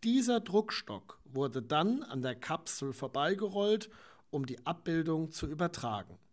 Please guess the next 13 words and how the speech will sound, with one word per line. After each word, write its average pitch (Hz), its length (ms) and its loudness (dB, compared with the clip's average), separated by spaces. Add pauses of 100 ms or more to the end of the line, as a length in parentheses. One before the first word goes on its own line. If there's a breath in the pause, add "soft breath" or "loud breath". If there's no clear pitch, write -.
(580)
Außerdem 185 640 2
gab 127 240 0
es 123 220 -4
Prägestempel 175 1000 0
und 131 220 -4
Siegel, 160 600 -2 (380 loud breath)
die 135 100 -2
Versand 156 760 -2 (140)
und 190 180 -4
Export 180 760 -2
der 117 120 -6
Flaschen 151 580 -6
dokumentierten. 160 960 -4